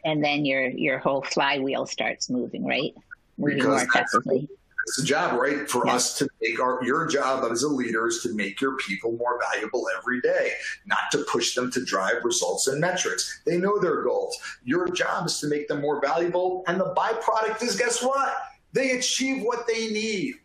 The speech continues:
Speaker 2: without the stress, frustration, running around being the chief problem solver and worry.
Speaker 1: So, Keith, I wanna talk about two scenarios that come to mind, you know, when you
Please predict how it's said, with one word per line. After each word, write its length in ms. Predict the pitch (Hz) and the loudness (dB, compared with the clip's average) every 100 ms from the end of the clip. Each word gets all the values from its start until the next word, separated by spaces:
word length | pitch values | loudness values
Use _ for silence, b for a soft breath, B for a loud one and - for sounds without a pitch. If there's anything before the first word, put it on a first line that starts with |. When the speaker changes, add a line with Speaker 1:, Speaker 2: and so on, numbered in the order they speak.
| _ | _
Speaker 2:
without 680 | 151 175 - 156 160 165 160 | -2 0 0 0 2 0 -2
the 80 | 170 | -2
stress, 720 | - - - 135 135 127 - | -2 -2 0 0 0 -2 -2
frustration, 840 | 139 131 - 135 139 135 139 135 127 B B _ | -2 -2 -2 -2 -2 -2 -4 -6 -8 B B _
running 380 | 147 151 185 180 | -2 0 2 0
around 520 | 175 160 156 156 131 | 2 2 2 0 0
being 280 | 143 143 131 | -2 0 -2
the 60 | |
chief 360 | - - 147 - | -2 -2 -4 -2
problem 380 | 131 127 131 131 | 0 2 0 -2
solver 560 | - 123 117 123 117 110 | 0 0 0 -2 -2 -6
and 100 | 107 | -8
worry. 280 | 107 - - _ _ _ _ _ _ _ _ _ _ B B B - | -8 -8 -12 _ _ _ _ _ _ _ _ _ _ B B B -6
Speaker 1:
So, 380 | - 233 233 285 - - | 0 2 2 -2 -6 0
Keith, 220 | 269 269 | 2 2
I 80 | 247 | 2
wanna 280 | 247 277 | 2 0
talk 300 | - - 311 | 0 -2 0
about 320 | 339 233 190 - - | 0 0 -2 -4 -4
two 240 | - 226 | 0 0
scenarios 600 | 220 220 190 180 165 180 | 0 2 2 2 0 0
that 120 | - | -2
come 200 | - 156 | 0 -2
to 160 | - 160 | 0 0
mind, 460 | 151 135 147 143 - - | 0 2 0 -2 -4 -2
you 100 | 156 | 0
know, 80 | |
when 140 | 151 160 | 0 0
you 240 | 147 151 | 0 -2